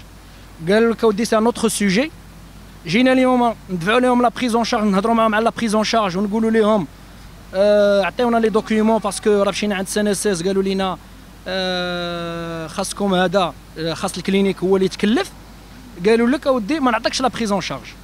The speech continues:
ما نعطيكش لا بريز اون شارج. قلنا لهم علاش؟ قال لك حنا ما تنتعاملوش بلا بريز اون شارج. قلنا لهم الشريف بوركوا ما تعط-، بعدا اول حاجه لا فاكتوراسيون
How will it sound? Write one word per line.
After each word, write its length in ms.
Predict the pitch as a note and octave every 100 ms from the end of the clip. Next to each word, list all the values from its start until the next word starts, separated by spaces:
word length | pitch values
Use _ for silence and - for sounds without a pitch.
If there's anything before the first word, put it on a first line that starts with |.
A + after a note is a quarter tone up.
| - - - - - -
ما 100 | G#3+
نعطيكش 300 | G#3 C#4 -
لا 80 | A#3
بريز 240 | - F#3+
اون 100 | E3+
شارج. 280 | G3 D#4+ G3
قلنا 140 | G#3
لهم 200 | G#3+ G3
علاش؟ 320 | F3 D#4 E4 - - -
قال 80 | G#3+
لك 60 | -
حنا 180 | A#3
ما 80 | B3+
تنتعاملوش 520 | A#3+ A3+ G3+ A#3+ C#4+
بلا 120 | A#3 G#3+
بريز 200 | - F#3
اون 100 | D#3+
شارج. 200 | C3+ - - - - -
قلنا 220 | G#3 C4 C#4
لهم 380 | C4 B3+ A3 - - - - -
الشريف 480 | B3 - C4+ G#3+ - - - -
بوركوا 280 | B3+ - E4+
ما 100 | D4+
تعط-، 340 | A#3 A#3 -
بعدا 280 | A3 C#4 C4+ -
اول 220 | D4 C#4+
حاجه 260 | F#3+ C4 C4+
لا 100 | C4+
فاكتوراسيون 760 | C4 - C4+ C#4 - C#4 G3+